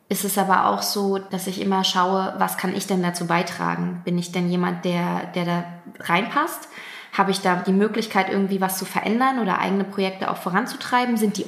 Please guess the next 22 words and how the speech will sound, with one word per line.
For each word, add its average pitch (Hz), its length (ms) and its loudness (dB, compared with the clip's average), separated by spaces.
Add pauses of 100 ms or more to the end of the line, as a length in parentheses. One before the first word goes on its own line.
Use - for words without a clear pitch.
offen 262 320 2
dafür? 302 480 -2 (480)
Und 208 180 2
wenn 190 540 2
ja, 190 340 6
dann 202 300 0
mache 196 100 0
ich 185 60 -8
das - 180 -8
gerne. 208 480 0
Und 190 140 -2
wenn 185 160 2
nicht, 220 260 -2
dann 196 160 0
ist 202 140 -6
es 190 100 -6
eher 190 260 0
so, 190 100 -2
dass 180 180 -4
ich 175 120 -6
sage, 180 200 -2
„Hm, 220 360 2